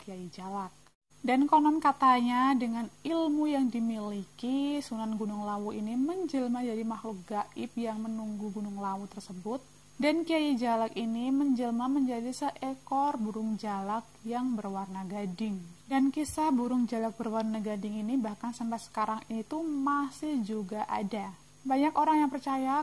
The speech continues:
kalau burung jalak gading ini tuh sering muncul dan memberikan petunjuk untuk menuju puncak Gunung Lawu bagi para pendaki yang memiliki tujuan baik. Sebaliknya, jika pendaki ini memiliki tujuan atau niatan buruk,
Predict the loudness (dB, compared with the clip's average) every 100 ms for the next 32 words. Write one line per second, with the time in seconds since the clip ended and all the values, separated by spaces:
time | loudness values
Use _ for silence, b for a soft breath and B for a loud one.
0 | 0 0 0 0 0 0 -2 -4 -4 -6
1 | -4 -6 -6 -8 -6 -4 -2 -2 -4 -4
2 | -6 -6 -6 -4 -2 -2 -2 -4 -2 -2
3 | -4 -6 -6 -4 -4 -4 -4 0 2 2
4 | 0 2 4 2 0 -2 4 4 6 4
5 | 6 6 4 4 2 2 2 2 0 0
6 | -2 -4 -2 0 -2 0 0 0 -2 -4
7 | -2 0 0 2 2 0 -2 -4 -4 0
8 | -2 -2 -4 -4 -4 -4 -4 -8 -14 -20
9 | B B -10 2 4 4 2 -2 0 0
10 | -2 -4 -2 -2 -4 -6 -4 -2 -2 0
11 | 0 0 -4 -6 -8 -8 -4 -2 -2 -2
12 | -2 -2 -4 -6 -4 -4 -4 -4 -4 -4
13 | -4 -4 -2 -4 -4